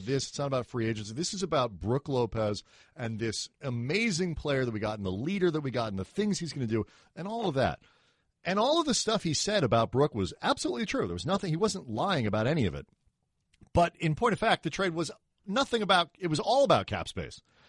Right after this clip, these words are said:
Everything, the only, the reason they did it was because Brook Lopez is twenty-two. If Brook Lopez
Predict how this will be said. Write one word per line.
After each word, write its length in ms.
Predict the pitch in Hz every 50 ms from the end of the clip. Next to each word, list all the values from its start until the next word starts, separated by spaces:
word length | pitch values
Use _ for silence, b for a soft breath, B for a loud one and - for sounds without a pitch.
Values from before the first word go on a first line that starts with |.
| b b _ -
Everything, 720 | - 240 226 254 262 208 - 196 180 156 143 143 147 143 - _ _ _ _ _ _ _ _ _ _ _
the 160 | 175 139 -
only, 240 | 247 202 220 240 233
the 140 | 190 165 160
reason 500 | 143 131 160 214 240 247 180 214 220 208
they 160 | 208 202 170
did 240 | 113 - 175 196 143
it 160 | 104 98 - - -
was 460 | 110 110 110 127 131 127 127 127 135
because 300 | - 139 123 - 131 110
Brook 260 | - - 135 135 - 139
Lopez 400 | 131 127 117 123 120 117 104 110
is 160 | 107 101 -
twenty-two. 380 | - - 131 123 123 - - 143
If 160 | 127 113 -
Brook 240 | - 185 214 - -
Lopez 680 | 196 180 - - - 156 147 147 143 151 139 -